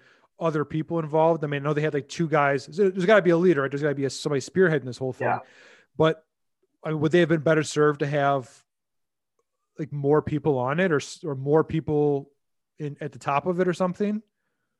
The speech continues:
Speaker 2: Well, I think that in a situation like this, where this guy is kidnapping children out of bed and raping them and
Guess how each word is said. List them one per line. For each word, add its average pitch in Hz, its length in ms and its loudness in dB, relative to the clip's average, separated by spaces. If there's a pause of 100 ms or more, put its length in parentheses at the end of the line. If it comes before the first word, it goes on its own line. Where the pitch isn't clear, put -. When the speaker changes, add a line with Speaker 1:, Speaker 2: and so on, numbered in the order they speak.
Speaker 2:
Well, 170 180 8
I 156 100 6
think 160 280 -4
that 120 280 2 (520)
in 135 80 -4
a 127 40 -4
situation 147 440 -4
like 120 220 0
this, 139 480 -2
where 120 120 -4
this 127 140 -4
guy 123 300 6
is 107 400 -2 (680)
kidnapping 147 500 2
children 135 300 0
out 120 80 4
of 110 120 -2
bed 131 400 4 (160)
and 123 120 -4
raping 131 360 2
them 123 400 2 (500)
and 110 720 -2